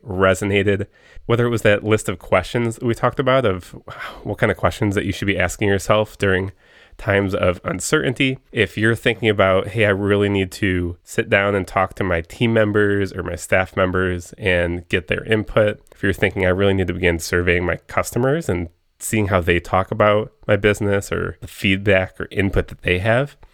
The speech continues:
if anything like this resonates, you really need to go follow Lauren on social media. I wasn't joking. She's really one of my favorite people that I follow. And I just really respect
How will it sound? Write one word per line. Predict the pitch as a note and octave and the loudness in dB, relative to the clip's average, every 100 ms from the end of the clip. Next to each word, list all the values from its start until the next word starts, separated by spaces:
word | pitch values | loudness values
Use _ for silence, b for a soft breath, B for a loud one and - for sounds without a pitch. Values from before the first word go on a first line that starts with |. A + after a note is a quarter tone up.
| b b b b b b | b b b b b b
if | - | 0
anything | D#3 F3+ F3 B2 | 2 4 4 2
like | G2 | 2
this | G2+ F#2 - | 2 0 0
resonates, | G2+ F#2 F#2+ F2+ - | 0 2 2 0 0
you | |
really | G2+ C3 B2+ | 0 2 2
need | A2+ | 0
to | G2+ | 0
go | G2 | 0
follow | F2 F#2+ F2+ F2+ F2+ _ b b b | 2 2 2 2 -2 _ b b b
Lauren | G#2 G2 F#2+ | 2 4 2
on | - F#2+ F#2 | 2 2 0
social | - F#2+ F#2+ | -4 -6 -2
media. | F2 F2 F2 - | -2 -2 -2 0
I | |
wasn't | A2+ A#2 F2+ | 0 2 0
joking. | E2+ F2 | -2 -2
She's | - F2+ | -4 -2
really | G2+ G2 | 0 2
one | |
of | F2+ | 2
my | F2 | 0
favorite | - F#2 E2 | 0 -2 -2
people | F#2 F2 | -4 -2
that | E2+ F2 | -2 2
I | G2+ | 0
follow. | - F#2+ F#2 F#2 F#2 - b b b b b | 2 2 4 2 0 -8 b b b b b
And | G2+ F#2+ | 0 2
I | G2 | 2
just | F3+ - | 0 -2
really | G#2+ A#2+ A2 | 2 2 2
respect | F2 - F#2+ F#2 - | -2 -2 0 0 -6